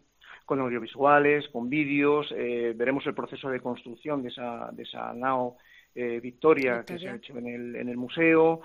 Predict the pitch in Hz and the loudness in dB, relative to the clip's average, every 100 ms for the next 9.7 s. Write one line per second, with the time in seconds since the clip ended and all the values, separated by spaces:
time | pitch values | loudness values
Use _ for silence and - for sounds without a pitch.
0 | - - - 123 120 120 117 117 127 120 | -14 -20 -6 -4 -2 -4 -6 -6 -4 -4
1 | 123 117 117 123 123 120 117 120 123 - | -6 -6 -6 -6 -6 -8 -12 -12 -14 -14
2 | - 127 127 135 120 113 117 113 - 131 | -18 -14 -10 -8 -8 -10 -12 -14 -16 -16
3 | 123 147 156 139 131 120 131 131 135 123 | -10 -2 0 0 -2 -6 -6 -6 -6 -8
4 | - 123 139 - 165 175 175 165 170 175 | -8 -10 -10 0 4 4 4 0 -4 -6
5 | - - - - - 262 285 185 208 240 | -6 -8 -12 -14 -10 -8 -6 -6 -6 -4
6 | 262 233 208 196 202 185 196 190 190 - | -2 -2 -2 -4 -6 -6 -8 -6 -8 -8
7 | 175 240 277 247 202 220 254 269 277 247 | -8 -6 -4 -4 -4 0 2 4 2 4
8 | 233 233 220 208 185 185 294 285 220 131 | 4 4 2 -2 -6 -4 -4 -4 -6 -6
9 | 127 175 165 175 160 143 - | 2 4 4 2 2 0 -2